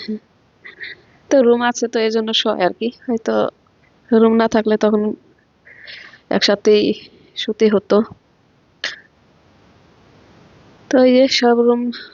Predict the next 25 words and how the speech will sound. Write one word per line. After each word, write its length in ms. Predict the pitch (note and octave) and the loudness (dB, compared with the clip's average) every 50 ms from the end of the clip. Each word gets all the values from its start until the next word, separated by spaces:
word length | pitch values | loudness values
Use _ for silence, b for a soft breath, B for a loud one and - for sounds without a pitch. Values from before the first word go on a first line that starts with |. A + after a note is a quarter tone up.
| B B B B B B | B B B B B B
গোছানো 480 | A#3+ - A#3+ A#3 - A#3 A3+ A3+ A3+ A3+ A3 | -10 -8 -8 -4 -2 -2 -2 0 0 0 0
শেষ, 280 | - - A3+ A3+ A#3 - - - - G#3 | 2 2 2 2 2 0 -2 -4 -6 -6
ঝাড়ু 280 | G3 - G#3+ G#3 G#3+ A3 | -4 -2 0 0 0 2
দেওয়া 240 | G#3+ A3 A3 G#3 G#3+ G#3+ | 2 2 2 2 2 0
শেষ 300 | - - G#3+ G#3+ A3 - - - - - | 0 2 2 2 2 0 -4 -8 -8 -10
মোটামুটি। 500 | G#3+ G3+ - G#3+ G#3 G#3 G3+ - - A3 A#3+ - _ _ _ B B B B B B B | -8 -4 -2 -2 -2 -2 -4 -6 -6 -8 -8 -8 _ _ _ B B B B B B B
তো 80 | _ - A3 | _ 2 2
ওই 100 | G#3+ G#3+ | 4 2
দুই 240 | G#3 G#3 A#3 A3+ A3 | 2 2 2 4 4
রুমে 220 | A3 A3 G#3 G#3+ G#3 G#3 | 4 4 2 2 2 2
বিছানা 320 | G#3+ G#3 - G#3+ G#3 G#3 | 0 -2 -2 -2 -2 -2
চাদরটা 400 | G#3 A3 G#3+ A3 A3+ - - G#3 | 0 0 -2 -2 -2 -2 -2 -2
বিছিয়ে 340 | G3+ A3 A3+ - - B3+ B3 A3 | 0 -2 -2 -4 -2 0 0 0
তারপর 300 | - G3+ F#3+ - G3+ G3 | 0 -2 -2 -2 -4 -4
কাপড় 220 | - G3 G3 - | -4 -4 -6 -6
চোপড় 180 | - G3 F#3+ F#3 | -4 -4 -4 -2
ভিজিয়ে 300 | F#3+ G3 G3+ G3 G3 F#3+ | -4 -4 -4 -2 -2 -2
রাখবো। 320 | G3+ G3 G3 G3 G3 - A#3 B3+ - _ _ _ _ _ _ _ _ _ _ _ _ _ _ _ _ _ _ _ _ _ _ _ _ _ _ - - - _ _ - | 0 -2 -2 -4 -4 -6 -8 -8 -8 _ _ _ _ _ _ _ _ _ _ _ _ _ _ _ _ _ _ _ _ _ _ _ _ _ _ -16 -16 -16 _ _ -6
আর 200 | A3 G#3 G3+ G3+ G#3 | -2 -2 0 0 0
আছে 300 | G3 G3 - - G3+ F#3 F#3+ G#3 - B B B B B B B B B B - | 0 0 0 0 0 0 0 0 -4 B B B B B B B B B B -4
থাল 180 | - A3 G#3+ G#3 | 0 2 2 4
বাসনও 320 | G3+ G3+ G3+ A3 G#3+ G#3+ G#3 | 2 2 0 -2 -4 -4 0
রয়েছে, 360 | G#3+ G#3 G#3+ A3 - - A#3 A#3+ C4 - _ _ _ - C#4 B3 | 0 0 0 0 -2 -2 -2 -2 -4 -6 _ _ _ -16 -16 -10
তো 100 | - - G#3+ | -6 -2 0
ওগুলো 340 | G#3 G#3 G#3 G#3+ G#3+ G#3 G#3 | 2 2 2 2 2 4 4